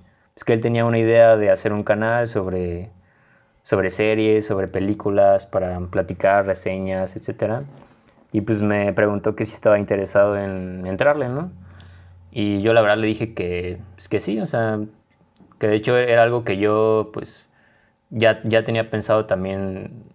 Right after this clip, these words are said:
así como en un, en algún momento de mi vida, pues, participar en algún proyecto así, porque, pues, es uno de mi, de mis principales hobbies, que es ver películas, series, anime, etcétera.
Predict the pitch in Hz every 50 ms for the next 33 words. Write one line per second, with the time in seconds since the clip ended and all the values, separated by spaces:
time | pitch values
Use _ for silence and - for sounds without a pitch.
0 | _ - - - - - - 135 117 107 98 95 92 90 90 95 98 113 120 101
1 | 101 101 101 113 123 135 131 113 113 113 117 117 120 110 101 92 92 92 98 101
2 | 107 104 - - - - - - - - 107 95 95 - 104 95 92 110 107 107
3 | 101 92 95 98 101 101 - 101 98 98 95 92 - - - - 110 131 156 156
4 | - - _ _ _ _ _ _ _ _ _ _ _ _ _ - 107 104 104 -
5 | 104 98 95 95 92 92 104 98 95 104 101 110 113 113 110 104 104 98 92 92
6 | 92 92 90 92 90 90 92 - - - 135 139 143 _ _ - - 101 95 92
7 | 92 92 92 92 92 104 90 101 104 - 104 101 104 98 - - - 110 110 127
8 | 165 185 180 - - - _ _ _ _ _ _ _ _ _ _ _ _ _ _
9 | - - 101 95 92 92 90 90 90 90 90 98 95 92 - - - - 107 98
10 | 110 107 - - 98 95 101 92 - 104 98 98 95 - - 98 95 95 95 95
11 | 95 95 95 - 98 95 95 95 95 95 95 95 95 95 95 95 - - - -
12 | - 110 - - 113 120 143